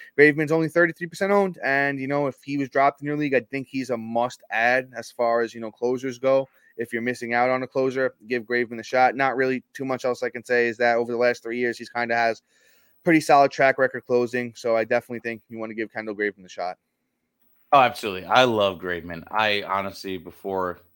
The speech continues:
Speaker 2: you know, Liam was gonna make his back, I honestly didn't even think he was gonna play this year. So I'm not surprised by the injury. I think this is kind of our future with Liam Hendricks for this, this year at least. You know, it's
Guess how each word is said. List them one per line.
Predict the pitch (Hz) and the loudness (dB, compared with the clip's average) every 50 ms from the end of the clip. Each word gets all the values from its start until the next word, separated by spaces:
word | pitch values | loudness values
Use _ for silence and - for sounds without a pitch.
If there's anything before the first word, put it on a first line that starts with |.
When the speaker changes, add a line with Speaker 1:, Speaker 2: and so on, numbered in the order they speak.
| _ _ - | _ _ -14
Speaker 2:
you | 101 | -10
know, | 98 92 87 85 | -8 -8 -8 -8
Liam | 85 92 90 90 87 90 87 | -8 -8 -8 -8 -8 -8 -10
was | 85 85 80 - - | -10 -12 -12 -14 -14
gonna | - 92 87 82 | -12 -12 -12 -10
make | 85 85 82 - | -10 -12 -12 -12
his | 85 80 - | -14 -12 -6
back, | - 87 85 - - | -4 -4 -4 -4 -4
I | 85 87 92 92 | -6 -6 -4 -4
honestly | 87 87 87 87 - - - 85 | -4 -6 -8 -10 -12 -16 -16 -16
didn't | 80 85 85 | -16 -14 -16
even | 82 80 80 78 | -16 -16 -14 -14
think | 85 76 | -14 -12
he | 76 80 78 | -12 -12 -14
was | 76 | -14
gonna | 73 76 71 73 | -16 -16 -18 -16
play | _ - 87 87 | _ -6 -6 -4
this | 78 80 - - | -6 -6 -10 -10
year. | - 76 71 - _ _ _ _ _ _ _ _ | -10 -10 -10 -12 _ _ _ _ _ _ _ _
So | - - 90 | -6 -4 -2
I'm | 82 87 | -2 2
not | 87 85 87 - - | 2 2 0 0 -4
surprised | - - 92 87 87 85 - | -8 -2 -2 -2 0 0 -2
by | 85 85 82 | -2 -2 -2
the | 80 78 82 | -4 -6 -8
injury. | 85 87 85 80 82 80 78 78 | -6 -8 -8 -6 -6 -6 -6 -6
I | 80 | -8
think | 76 87 85 78 - _ _ _ _ - | -8 -10 -12 -12 -14 _ _ _ _ -14
this | 92 85 - 82 | -14 -12 -12 -14
is | 78 - | -16 -12
kind | - - 90 82 | -6 -6 -4 -4
of | 78 65 - - - | -4 -8 -10 -8 -4
our | 90 90 85 78 | -2 -2 -2 -4
future | - - 95 92 87 - - 87 82 76 - - | -6 -10 -10 -8 -8 -8 -8 -8 -8 -8 -8 -4
with | 98 98 92 90 - _ _ _ _ _ _ _ _ _ _ _ - | -2 -2 -2 -4 -8 _ _ _ _ _ _ _ _ _ _ _ 0
Liam | 101 101 92 82 | 4 4 4 4
Hendricks | 80 82 78 78 - - - - - - - - - _ | 0 -6 -6 -8 -12 -14 -14 -18 -18 -18 -18 -20 -20 _
for | - - 101 92 | -8 -6 -6 -4
this, | 80 80 87 82 - - - - - _ - | -4 -6 -8 -10 -10 -14 -18 -18 -12 _ 0
this | 123 117 - - | 0 0 0 -2
year | 87 82 80 80 | -6 -6 -6 -8
at | - - | -10 -12
least. | - 87 - - | -14 -14 -14 -12
You | 92 82 | -10 -8
know, | 85 82 82 | -8 -8 -8
it's | 82 87 - - - - | -8 -10 -12 -14 -20 -18